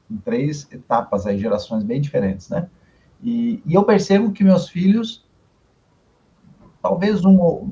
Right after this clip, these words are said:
eles têm um pouquinho daquela timidez que parece tímido, mas eles são muito mais comunicativos,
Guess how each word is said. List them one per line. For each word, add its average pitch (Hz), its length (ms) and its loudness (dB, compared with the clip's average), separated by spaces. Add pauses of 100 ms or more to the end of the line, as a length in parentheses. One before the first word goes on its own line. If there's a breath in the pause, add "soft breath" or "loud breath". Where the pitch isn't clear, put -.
eles 151 220 -6
têm 196 120 4
um 202 120 8
pouquinho 285 760 -2
daquela 190 380 4
timidez 165 840 -2
que 151 120 -14
parece 185 640 0
tímido, 190 400 -2
mas 190 220 2
eles 190 180 0
são 185 160 -4
muito 190 320 -2
mais 185 240 0
comunicativos, 165 1400 -2